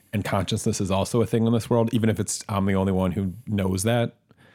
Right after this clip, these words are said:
Like, is it, I, I, I guess I'm failing to see how gravity as a truth of the universe that we're in is different than consciousness as a truth of the universe that we're in,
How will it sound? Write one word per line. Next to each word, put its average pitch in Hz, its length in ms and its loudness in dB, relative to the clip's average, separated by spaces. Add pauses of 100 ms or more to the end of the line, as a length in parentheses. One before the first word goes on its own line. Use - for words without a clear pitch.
(380)
Like, 120 140 0
is 135 80 2
it, 131 120 -2
I, 123 60 2
I, 110 240 -4 (160)
I 117 60 -6
guess 143 240 2
I'm 120 160 4
failing 113 320 2
to 107 100 -2
see 104 580 2 (340)
how - 220 -4
gravity 92 800 -2 (220)
as 98 160 -4
a 90 60 -4
truth 110 400 0
of 95 120 -4
the 92 80 0
universe 95 460 0
that 95 200 -6
we're 98 160 -2
in 90 340 -2 (600)
is 95 180 -4
different 98 560 -2
than 95 160 -2
consciousness 101 760 -2
as 95 160 -8
a 90 40 -8
truth 98 240 -2
of 90 100 -4
the 92 80 -2
universe 90 360 -2
that 85 140 -6
we're 98 100 -4
in, 92 200 -2